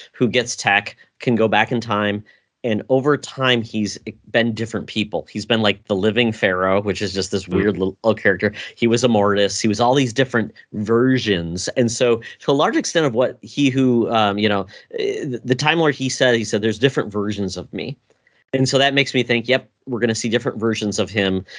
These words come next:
Speaker 1: And at the very end, you see that one statue of him. That's kind of how Kang looks, and you see him with the, typically the, the purple mask. But Ta-, Kang is one of those an-, uh,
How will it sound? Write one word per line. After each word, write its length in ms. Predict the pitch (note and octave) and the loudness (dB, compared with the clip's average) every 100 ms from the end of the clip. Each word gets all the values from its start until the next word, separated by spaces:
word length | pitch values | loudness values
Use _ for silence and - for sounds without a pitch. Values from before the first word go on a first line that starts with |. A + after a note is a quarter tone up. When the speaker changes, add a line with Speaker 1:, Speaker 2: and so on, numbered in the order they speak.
| - | -8
Speaker 1:
And 120 | A2 B2+ | 2 2
at 100 | B2 | 4
the 120 | A2+ | 4
very 240 | A2+ A2 | 4 4
end, 180 | A#2 A#2 | 4 2
you 80 | G2+ | 0
see 180 | - G#2+ | 0 0
that 180 | F#2+ C#2+ | 0 2
one 240 | G#2+ F#2+ | 0 0
statue 500 | - - G#2 - D3+ | -2 0 0 2 0
of 80 | D3+ | 0
him. 160 | E3+ | 0
That's 180 | D3+ D3 | 0 -4
kind 200 | - C3 | -2 -2
of 80 | B2 | 0
how 160 | A2 G#2 | 0 -2
Kang 400 | - A2+ G2+ F2 | -4 -6 -4 -4
looks, 340 | G2 - - | -4 -4 -4
and 100 | A2 | -2
you 60 | G2+ | 0
see 140 | A#2 | 0
him 80 | G#2 | 0
with 140 | F#2+ | 0
the, 40 | - | -4
typically 320 | G2+ F#2 F#2 | -6 -2 -2
the, 160 | E2+ - - - | -2 -8 -18 -6
the 80 | - | -2
purple 400 | F#2+ G#2+ F#2+ F#2+ | 0 -2 0 0
mask. 420 | F2 E2+ E2+ - - - - | 2 0 0 -4 -14 -6 -2
But 180 | B2+ - | -2 0
Ta-, 220 | D#3 - | -2 -2
Kang 240 | F3 F#3+ G#3+ | -2 0 0
is 120 | E3+ | 0
one 120 | D#3 | 0
of 120 | C#3+ | 2
those 420 | C3+ B2 A#2 A2+ - _ _ _ _ - | 2 2 2 -2 -12 _ _ _ _ -2
an-, 180 | C3+ C3+ _ - | 0 0 _ -6
uh, 300 | - E2+ | -4 -4